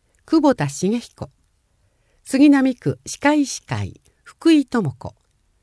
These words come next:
杉並区薬剤師会、高橋よし子。翼風会病院精神科医、古田信夫。訪問看護ステーション連絡会、松原直子。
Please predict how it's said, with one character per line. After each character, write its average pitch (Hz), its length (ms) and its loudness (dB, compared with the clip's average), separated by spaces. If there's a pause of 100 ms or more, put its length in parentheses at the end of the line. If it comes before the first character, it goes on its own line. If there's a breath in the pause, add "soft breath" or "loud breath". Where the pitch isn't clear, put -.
(200)
杉 269 260 4
並 262 260 2
区 143 240 -4
薬 170 300 -4
剤 254 240 0
師 - 160 -20
会、 120 340 -8 (240)
高 302 260 0
橋 190 320 -8
よ 143 100 -4
し - 140 -14
子。 - 180 -20 (880)
翼 240 280 0
風 311 220 2
会 160 340 -2
病 190 220 0
院 113 320 -6
精 254 220 0
神 240 300 -6
科 175 160 -8
医、 - 160 -8 (180)
古 294 260 2
田 123 140 -4
信 95 120 -8
夫。 104 320 -8 (720)
訪 311 220 4
問 294 280 6
看 269 260 -2
護 262 140 0
ス - 100 -14
テ 269 160 2
ー - 20 2
シ 247 140 -4
ョ 214 200 -2
ン - 40 -10
連 226 160 0
絡 214 240 -6
会、 98 280 -6 (480)
松 233 280 0
原 196 220 2
直 135 260 -2
子。 - 220 -18